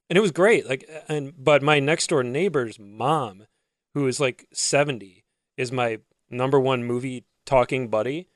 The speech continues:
And the first time I found out that she, like, really liked movies, she told me, or she, like, caught me. She, she's over at the house all the time.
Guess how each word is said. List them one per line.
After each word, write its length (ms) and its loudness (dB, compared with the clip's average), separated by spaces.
And 140 -2
the 60 -2
first 320 2
time 240 4
I 80 4
found 300 2
out 160 6
that 120 -6
she, 300 -4
like, 180 -4
really 220 -2
liked 220 -8
movies, 260 -6
she 100 -8
told 200 -6
me, 220 -8
or 100 -10
she, 240 0
like, 120 2
caught 240 0
me. 140 -6
She, 220 -14
she's 340 -10
over 220 2
at 100 0
the 80 -4
house 260 -6
all 140 -10
the 80 -16
time. 260 -20